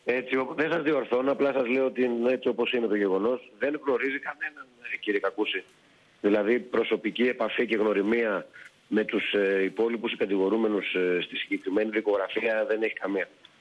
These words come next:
Και το ίδιο, το, το ίδιο το περιστατικό αυτό είναι γεγονός που το επιβεβαιώνει και η αντιτρομοκρατική. Που αντιλαμβάνεστε ότι είναι μια υπηρεσία που πλέον έμπειροι αξιωματικοί εργάζονται εκεί και τις ελεγχώνουν. Επομένως,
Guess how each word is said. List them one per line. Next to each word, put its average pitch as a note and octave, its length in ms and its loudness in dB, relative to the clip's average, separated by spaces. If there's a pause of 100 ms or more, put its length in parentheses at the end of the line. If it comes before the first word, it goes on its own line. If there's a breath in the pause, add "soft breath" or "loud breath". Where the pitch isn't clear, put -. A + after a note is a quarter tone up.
(100)
Και B2+ 140 0
το A#2+ 140 2
ίδιο, C#3 440 2 (160)
το, A#2 140 0
το A#2+ 120 -2
ίδιο B2 180 2
το A#2 80 -2
περιστατικό G2+ 500 0
αυτό - 280 0
είναι C3 120 4
γεγονός B2 400 2
που - 80 -18
το A2 80 -2
επιβεβαιώνει A2 540 2
και A#2 120 0
η A2+ 120 0
αντιτρομοκρατική. G2+ 760 -8 (600 loud breath)
Που C#3 220 4
αντιλαμβάνεστε C3+ 680 0
ότι G2+ 140 -2
είναι B2 100 2
μια B2 160 0
υπηρεσία B2+ 720 0 (240)
που A#2 100 2
πλέον B2 400 2
έμπειροι G2 280 0
αξιωματικοί F2+ 880 0
εργάζονται F2+ 540 0
εκεί E2 160 -4
και - 100 -16
τις - 140 -16
ελεγχώνουν. G#2+ 540 0 (760 loud breath)
Επομένως, B2 840 0